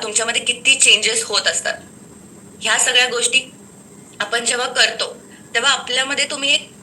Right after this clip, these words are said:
पॉझिटिव्ह चेंज बघाल, राईट? आणि आत्ताचं जे तुम्ही माझं बोलणं ऐकत आहात,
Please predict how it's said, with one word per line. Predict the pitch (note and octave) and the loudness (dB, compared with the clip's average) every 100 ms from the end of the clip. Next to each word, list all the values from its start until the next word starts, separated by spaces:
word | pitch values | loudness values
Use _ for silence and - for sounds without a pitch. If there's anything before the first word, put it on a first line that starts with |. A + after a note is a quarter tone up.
| B3+ | -6
पॉझिटिव्ह | A3 A3+ C4+ D4 | -2 0 0 0
चेंज | - A#3 A#3 | 4 6 6
बघाल, | F#3 F#3 - - - - - - - - - - - - | 2 -2 -4 -8 -20 -20 -20 -20 -20 -20 -20 -20 -20 -4
राईट? | - - - - | 2 2 0 -6
आणि | A3 B3 | -2 2
आत्ताचं | C#4 - C4+ D4 | 2 2 -2 0
जे | D4+ D4+ | 0 0
तुम्ही | D4 | -2
माझं | D4 C#4 D#4+ | -2 0 -2
बोलणं | B3 A#3+ C#4 | -2 -2 0
ऐकत | C4+ C4+ C4 | 0 -2 -4
आहात, | A3+ | -2